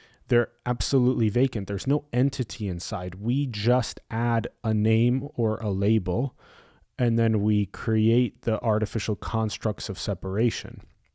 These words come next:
But there is no name or label. There is no entity inside. There's never been an entity inside. It's not possible for there to be an entity inside.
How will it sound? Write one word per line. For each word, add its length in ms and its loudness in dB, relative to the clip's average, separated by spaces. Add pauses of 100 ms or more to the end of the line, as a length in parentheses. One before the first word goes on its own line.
(1300)
But 320 2
there 280 2
is 280 4
no 460 2 (420)
name 600 2
or 180 2
label. 520 2
There 300 -4
is 300 2
no 380 2 (280)
entity 560 0
inside. 640 -6 (720)
There's 240 4
never 400 2
been 280 0
an 160 0
entity 460 -4
inside. 440 -2
It's 180 -4
not 220 -6
possible 580 -6
for 160 -4
there 180 0
to 120 -10
be 200 0
an 140 -2
entity 460 -4
inside. 480 -6